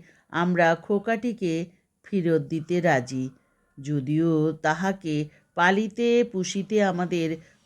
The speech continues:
তদপেক্ষা অধিক ব্যয় হইয়াছে। এইবার নিশানটি উড়ান, বিলম্বে হতাশ হইবেন।" পাঁচ হাজারকে সদাপ্রসন্নর এখন নিতান্তই হাতের ময়লা বলে মনে হচ্ছে।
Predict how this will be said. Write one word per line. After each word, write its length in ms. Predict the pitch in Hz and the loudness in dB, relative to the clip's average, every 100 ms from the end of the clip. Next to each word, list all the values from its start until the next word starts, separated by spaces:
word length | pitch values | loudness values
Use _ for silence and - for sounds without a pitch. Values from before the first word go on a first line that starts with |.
| _ | _
তদপেক্ষা 1040 | 175 160 160 208 214 254 254 - 262 220 208 - - | 4 4 4 2 2 -2 -2 -2 0 0 -2 -14 -4
অধিক 340 | 180 165 202 - - | -2 0 0 0 -2
ব্যয় 280 | 143 120 139 | 0 0 0
হইয়াছে। 720 | 139 135 131 117 - 131 139 147 _ _ _ | -2 -2 -2 -2 -4 -8 -10 -12 _ _ _
এইবার 520 | 160 170 170 190 165 165 _ - | 0 2 4 4 4 0 _ -8
নিশানটি 640 | 180 175 196 180 165 180 | -6 -4 -2 -4 -4 -4
উড়ান, 600 | 165 160 196 190 160 147 147 _ _ | -2 4 4 4 2 -4 -8 _ _
বিলম্বে 600 | 170 180 175 170 180 185 | -2 2 2 0 0 -2
হতাশ 600 | 180 170 170 180 190 - | 2 0 2 2 2 0
হইবেন।" 600 | 214 214 202 170 147 147 147 _ _ _ _ _ _ _ _ _ _ _ | -2 2 2 2 0 -4 -10 _ _ _ _ _ _ _ _ _ _ _
পাঁচ 420 | - 175 156 160 226 | -6 -2 -2 0 0
হাজারকে 680 | 214 247 247 226 170 170 | 2 0 0 -2 -2 -2
সদাপ্রসন্নর 1000 | 202 208 170 180 190 208 220 247 233 233 214 | -2 -2 0 0 -2 -6 -6 -6 -4 -2 -2
এখন 340 | 185 - 160 | -2 -2 -2
নিতান্তই 840 | 156 160 170 180 185 185 151 151 - _ _ _ | 0 -2 -2 -2 -2 -2 -2 -4 -8 _ _ _
হাতের 400 | - 156 165 160 | -4 -4 -2 -4
ময়লা 440 | 165 156 147 151 165 | -2 0 0 0 0
বলে 280 | 185 196 | -2 -2
মনে 260 | 180 143 120 | -2 -4 -6
হচ্ছে। 540 | 123 - _ - 123 | -10 -16 _ -14 -12